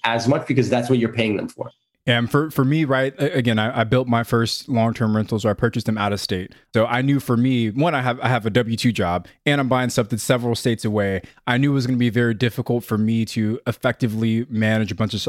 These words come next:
Speaker 2: a subcontractors. So I knew going in that I was going to have to pay a premium to have a general
Speaker 1: Right.
Speaker 2: contractor kind of manage that whole process. So to your point, it's really about what, what your situation is and, and what works
Speaker 1: Yeah.
Speaker 2: best for you.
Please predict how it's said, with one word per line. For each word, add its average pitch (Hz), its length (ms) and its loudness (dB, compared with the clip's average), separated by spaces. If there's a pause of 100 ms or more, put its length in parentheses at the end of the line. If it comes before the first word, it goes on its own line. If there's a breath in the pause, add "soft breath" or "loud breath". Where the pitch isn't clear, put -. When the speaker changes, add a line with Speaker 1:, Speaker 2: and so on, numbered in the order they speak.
(100)
Speaker 2:
a 117 40 0
subcontractors. 101 760 -2
So 101 280 0 (280 loud breath)
I 123 100 0
knew 147 180 2
going 127 300 0
in 123 160 2
that 110 100 0
I 110 80 2
was 110 140 0
going 113 220 0
to 104 60 -2
have 113 180 -2
to - 80 -4
pay 127 160 0
a 113 80 0
premium 143 540 0 (240 loud breath)
to 127 80 2
have 113 80 -2
a - 20 -6
general 117 240 2
Speaker 1:
Right. 107 60 -4
Speaker 2:
contractor 107 600 0
kind 104 160 -2
of 101 220 -6
manage 110 320 0
that 101 100 -2
whole 101 140 0
process. 95 420 -2
So 101 300 -2 (340 loud breath)
to - 100 0
your 127 120 2
point, 120 260 0
it's 107 100 -4
really 117 220 2
about 104 280 0
what, 113 380 2
what 117 200 0
your 110 60 -4
situation 104 520 -2
is 98 180 -2
and, 98 120 -2
and 101 160 -4
what - 160 -4
works 98 160 0
Speaker 1:
Yeah. - 100 2
Speaker 2:
best 90 220 -6
for 95 100 -10
you. 90 220 -6